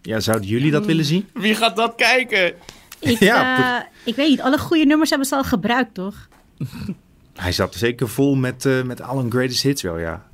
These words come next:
Speaker 2: Ja.
Speaker 1: Dus,
Speaker 2: Een prequel
Speaker 1: eh,
Speaker 2: zou misschien wel tof zijn, maar
Speaker 3: Ja.
Speaker 2: volgens mij hebben we dat ook al in Bohemian Rhapsody gezien.
Speaker 3: Ja,
Speaker 2: Wat ik
Speaker 3: een
Speaker 2: overigens
Speaker 1: beetje.
Speaker 2: echt
Speaker 1: Ja.
Speaker 2: wel een geweldige film vond, qua ook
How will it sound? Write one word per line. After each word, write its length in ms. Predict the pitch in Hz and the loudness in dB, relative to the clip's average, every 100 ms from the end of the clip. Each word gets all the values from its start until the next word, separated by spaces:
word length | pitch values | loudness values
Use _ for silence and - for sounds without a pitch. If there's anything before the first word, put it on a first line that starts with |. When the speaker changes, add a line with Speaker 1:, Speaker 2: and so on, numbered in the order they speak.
| - | -12
Speaker 2:
Ja. 280 | 202 190 160 165 175 - - - - | -8 -6 -8 -12 -16 -20 -20 -20 -4
Speaker 1:
Dus, 220 | 120 117 | -2 0
Speaker 2:
Een 100 | - | 2
prequel 340 | 269 370 285 | 2 4 2
Speaker 1:
eh, 60 | 226 | 2
Speaker 2:
zou 220 | 220 202 | 0 0
misschien 420 | 214 - 226 202 | -2 -4 -6 -4
wel 200 | 185 180 | -6 -8
tof 180 | - 202 | -8 -8
zijn, 120 | - 180 | -6 -4
maar 80 | |
Speaker 3:
Ja. 60 | - | -2
Speaker 2:
volgens 200 | - 160 | 0 0
mij 120 | 254 | 0
hebben 180 | 254 254 | 0 -2
we 60 | 262 | 0
dat 100 | 269 | -2
ook 140 | 294 | 0
al 80 | 302 | 2
in 160 | 233 | 2
Bohemian 380 | 202 208 208 208 | 2 0 0 0
Rhapsody 340 | 202 196 196 196 | -2 -4 -8 -8
gezien. 540 | 190 - 214 190 196 - - - | -6 -4 -2 -4 -6 -14 -14 -4
Speaker 3:
Ja, 100 | 120 | 0
Speaker 2:
Wat 80 | |
ik 80 | 110 | 2
Speaker 3:
een 60 | 117 | 2
Speaker 2:
overigens 160 | 110 | 2
Speaker 1:
beetje. 160 | 123 160 | 2 2
Speaker 2:
echt 100 | 220 | 2
Speaker 1:
Ja. 60 | 233 | 0
Speaker 2:
wel 100 | 226 | -2
een 60 | |
geweldige 460 | - 220 208 196 - | -2 -2 -2 -4 -6
film 260 | - 190 180 | -6 -4 -6
vond, 360 | 190 190 180 - | -4 -4 -6 -6
qua 400 | 185 175 170 - | -4 -2 -4 -6
ook 340 | 180 175 - | -10 -10 -14